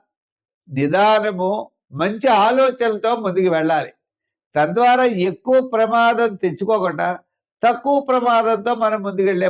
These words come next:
పరిస్థితులు ఉంటాయి. మనం ఎప్పుడు ఏ విషయాన్ని నెగిటివ్గా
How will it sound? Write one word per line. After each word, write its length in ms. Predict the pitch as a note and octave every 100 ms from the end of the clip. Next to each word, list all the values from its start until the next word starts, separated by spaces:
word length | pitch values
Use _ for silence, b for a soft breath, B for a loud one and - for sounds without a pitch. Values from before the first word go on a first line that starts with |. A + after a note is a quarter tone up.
| F3
పరిస్థితులు 460 | E3+ - - F#3 G3+ G#3
ఉంటాయి. 300 | G2 F#2 - _ _ _ _ _ _ _ B2+
మనం 240 | C#3 F3 D#3+ G3
ఎప్పుడు 240 | G3+ G#3 G#3 F3+
ఏ 40 | G#3+ G#3+
విషయాన్ని 500 | - G#3 G#3 G3+ G3+ D#3+
నెగిటివ్గా 500 | F3+ G#3+ G#3 A#3 A3